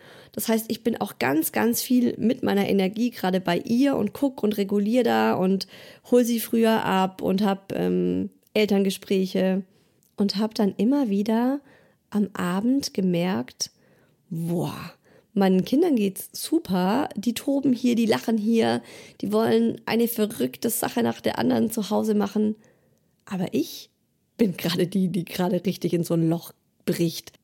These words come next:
Und das ist so eine große Erkenntnis aus der Adventszeit, aus diesem Jahr, dass wir Eltern wirklich mehr auf uns schauen dürfen. Und natürlich, klar, es ist wichtig, unsere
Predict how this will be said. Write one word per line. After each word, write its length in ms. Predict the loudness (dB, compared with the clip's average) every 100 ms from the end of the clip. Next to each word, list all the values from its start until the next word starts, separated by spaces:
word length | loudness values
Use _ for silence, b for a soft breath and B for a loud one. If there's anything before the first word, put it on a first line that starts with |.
| _ _ _
Und 160 | 0 0
das 140 | 0
ist 140 | -2 2
so 80 |
eine 120 | 2 2
große 380 | 0 -2 -2
Erkenntnis 800 | -4 -4 -2 -2 0 -2 -2 -4
aus 320 | -6 -4 -4 -4
der 140 | -4
Adventszeit, 800 | -2 -2 -2 -2 -6 -4 -4 -4
aus 160 | -8 -6
diesem 320 | -8 -4 -2
Jahr, 340 | 0 -2 -4 -8 B B B B B B B B -4
dass 340 | -2 -2 -8 -16 _ _
wir 600 | -8 -4 0 0 0 -2 -4
Eltern 540 | -2 -2 -2 0 0 0
wirklich 560 | -2 0 -2 -2 -6 -2
mehr 520 | 0 2 0 -4 -6
auf 140 | -10
uns 440 | -4 -2 -2 -6 -16 -16
schauen 560 | -10 -4 -2 -2 -4
dürfen. 560 | -4 -4 -4 -6 -6 -8 b b b b b b b b _
Und 580 | -2 0 0 -2 -4 -4
natürlich, 640 | -2 -2 0 0 0 -2
klar, 380 | -4 -2 -2 -4
es 100 | -8
ist 180 | -6
wichtig, 520 | -4 -4 -2 -4 -4 -6
unsere 580 | -6 -4 -4 -2 -2